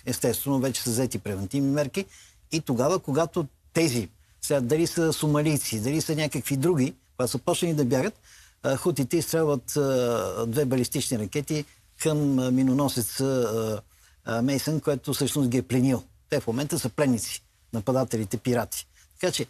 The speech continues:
там ситуацията е много объркана и, а, според мен хутите се опитват, а,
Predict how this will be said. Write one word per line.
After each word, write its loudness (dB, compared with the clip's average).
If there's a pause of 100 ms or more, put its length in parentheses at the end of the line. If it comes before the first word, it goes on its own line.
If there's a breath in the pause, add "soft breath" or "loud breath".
(380 soft breath)
там 0
ситуацията 0
е 2
много 2
объркана 0 (380 soft breath)
и, 0 (240)
а, -2
според -4
мен -2
хутите -2
се 0
опитват, -2
а, 2